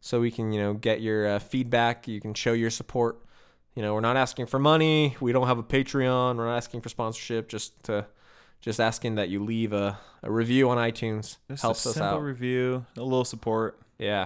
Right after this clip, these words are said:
Speaker 1: or
Speaker 2: Goes
Speaker 1: else.
Speaker 2: a long way.
Speaker 1: Or else.
Speaker 2: Yep.
Speaker 1: Or else I'll, I'll, I'll start calling people out. I'll just start listing names of people who did not leave a review.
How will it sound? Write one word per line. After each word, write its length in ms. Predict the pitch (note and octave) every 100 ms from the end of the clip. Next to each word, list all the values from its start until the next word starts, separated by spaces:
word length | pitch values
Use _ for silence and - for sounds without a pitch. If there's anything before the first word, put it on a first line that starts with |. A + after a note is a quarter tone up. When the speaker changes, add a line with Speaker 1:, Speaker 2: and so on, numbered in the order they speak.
| -
Speaker 1:
or 120 | G#2+
Speaker 2:
Goes 100 | G#2+
Speaker 1:
else. 40 |
Speaker 2:
a 20 | G#2
long 200 | A2 G#2
way. 280 | F#2+ F#2 - -
Speaker 1:
Or 160 | G2+
else. 380 | G2 F2 - - _ -
Speaker 2:
Yep. 240 | E2 G2+ _ _
Speaker 1:
Or 100 | -
else 160 | A2 -
I'll, 100 | G2+
I'll, 200 | E2+ A#2+
I'll 120 | B2
start 280 | A#2+ D#3 D3+
calling 320 | - D3 C#3+
people 320 | B2+ C3 A#2+ A2
out. 220 | G#2+ - - - _ -
I'll 80 | A#2+
just 100 | B2+
start 160 | C3 A#2
listing 360 | B2+ - A#2+
names 280 | A#2 A#2+ A2+
of 100 | G#2+
people 460 | B2 A2+ A2 G2+ -
who 160 | A2+
did 200 | A2 A#2
not 180 | G#2+ G2
leave 160 | G#2 G#2
a 60 |
review. 400 | G2+ G#2 G#2+ F#2